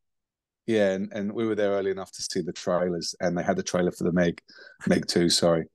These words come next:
And, um, yeah, I, I watched it <laughs> and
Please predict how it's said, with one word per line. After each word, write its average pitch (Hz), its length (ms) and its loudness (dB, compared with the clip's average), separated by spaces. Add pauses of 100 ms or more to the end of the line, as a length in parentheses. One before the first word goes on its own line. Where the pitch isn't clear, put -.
(400)
And, 90 340 2
um, 87 400 -6 (500)
yeah, 107 400 6
I, 104 100 4
I 104 120 2
watched 131 420 0
it 110 120 0
<laughs> - 20 -2
and 76 140 -6